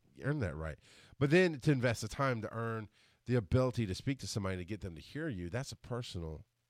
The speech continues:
relationship. All of the hosts underneath me basically work for me, right? Um, 'cause there's partners. We have three part-, or we have partners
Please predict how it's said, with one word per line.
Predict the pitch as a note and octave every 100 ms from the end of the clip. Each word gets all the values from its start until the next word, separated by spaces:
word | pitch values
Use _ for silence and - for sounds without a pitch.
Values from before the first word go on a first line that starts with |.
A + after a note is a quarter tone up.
| _
relationship. | E2 E2+ G#2 C#3+ F#2 - C#2+ - _ _ _ _ _ _ _ _ _ _ _ _ _ _ _ _ _ _
All | - C#3+ D#3+
of | E3+
the | C#3+
hosts | A2 C#3 D3 C3+ - - -
underneath | B2+ B2 B2 C#3
me | - G2+
basically | A2+ A#2+ - G#2+
work | G2 G#2
for | -
me, | F2 D2 - _ _ _ _ _
right? | F#2 F#2+ F#2+ - _ -
Um, | G2 F#2+ F2 D2 _ _ _ _ _ _ _ -
'cause | D#3
there's | D#3 D#3+
partners. | - D3+ D3 C#3+ C3
We |
have | B2 G#2
three | - B2
part-, | A#2+ B2+ G#2
or | G#2+ G2+ E2 _ _ _ _ _ _ _ _ _ _ _ _ _ _ _ _ _ _ -
we | E3
have | F#3+ -
partners | E3 D3+ G2+ E2+ -